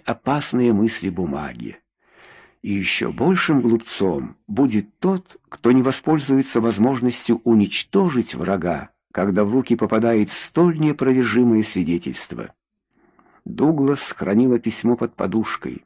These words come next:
перечитывала его по многу раз днём и ночью, а потом взяла и обронила. Ужасно перепугалась,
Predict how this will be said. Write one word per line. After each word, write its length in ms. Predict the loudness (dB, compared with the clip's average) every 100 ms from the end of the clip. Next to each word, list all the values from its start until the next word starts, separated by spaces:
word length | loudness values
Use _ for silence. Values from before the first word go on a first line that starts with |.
| _
перечитывала 880 | 0 2 2 -2 -4 -2 0 0 2
его 260 | 2 2 0
по 120 | 2
многу 380 | 4 2 0 -2
раз 380 | -4 -4 -8 -10
днём 460 | -12 -2 -2 -2
и 180 | -4 -4
ночью, 560 | -2 -4 -6 -12 -12 -16 _ -20 -20 -8
а 100 | -6
потом 540 | -4 -2 0 0 0 -6
взяла 640 | -10 -2 0 2 0 -2 -4
и 140 | -2
обронила. 640 | 0 -2 -4 -4 -6 -8 -14 _ _ _ -20 -14 0
Ужасно 580 | 2 2 -2 -4 -4
перепугалась, 960 | 0 0 0 -2 -2 -4 -6 -12 -14